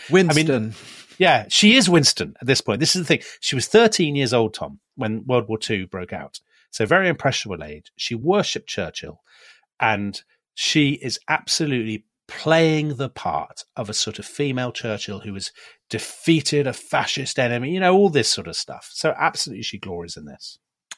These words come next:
Speaker 2: Okay, so the electoral effect of this. Uh, two,
Speaker 1: Okay.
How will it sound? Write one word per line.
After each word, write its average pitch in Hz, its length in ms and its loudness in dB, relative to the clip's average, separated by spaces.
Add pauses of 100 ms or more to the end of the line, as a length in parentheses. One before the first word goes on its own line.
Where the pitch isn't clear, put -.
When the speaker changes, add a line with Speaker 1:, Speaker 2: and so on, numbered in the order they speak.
Speaker 2:
Okay, 85 420 -2 (100)
so 107 380 0 (440)
the 160 120 4
electoral 180 520 0
effect - 360 -10
of - 100 -20
this. - 360 -16 (640)
Uh, 127 200 6
two, - 140 4
Speaker 1:
Okay. - 100 -2